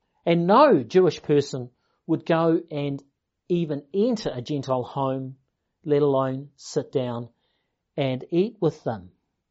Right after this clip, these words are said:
And yet, when Jesus came, he changed all this. Jew and Gentile would now be able to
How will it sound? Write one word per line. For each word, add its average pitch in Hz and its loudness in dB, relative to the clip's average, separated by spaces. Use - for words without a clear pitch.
And 175 4
yet, 240 4
when 277 2
Jesus 147 0
came, 202 -8
he 208 -2
changed 294 0
all 135 2
this. - -18
Jew 233 0
and 214 2
Gentile 214 0
would 208 4
now 226 0
be 220 -4
able 240 0
to 135 -2